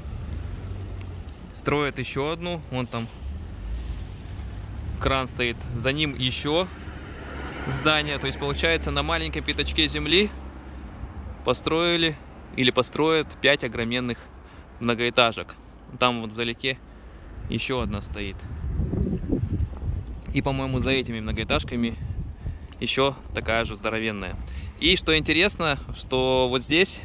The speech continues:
вот здесь сейчас стою, вот вдоль дороги, а здесь выкопали землю и будут строить, я так понимаю, малоэтажные здания, коттеджики. Буквально, э, лет пять назад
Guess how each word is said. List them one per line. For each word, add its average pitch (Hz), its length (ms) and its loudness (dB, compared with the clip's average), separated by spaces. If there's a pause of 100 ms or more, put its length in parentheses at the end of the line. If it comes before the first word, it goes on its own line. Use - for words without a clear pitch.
вот 113 160 0
здесь 120 220 2
сейчас 120 320 -2
стою, 147 320 2
вот 120 160 -4
вдоль 117 180 2
дороги, 139 420 2 (460)
а - 80 -4
здесь 143 240 2
выкопали 131 560 2 (720)
землю 190 540 2 (760)
и 180 220 2
будут 143 280 -2
строить, 143 300 0
я 123 60 -2
так 113 100 -10
понимаю, 123 380 0
малоэтажные 123 800 2 (1700)
здания, 147 600 4 (100)
коттеджики. 131 680 4 (160)
Буквально, 147 520 4 (960)
э, 120 260 8
лет 135 160 4
пять 156 320 4
назад 147 360 4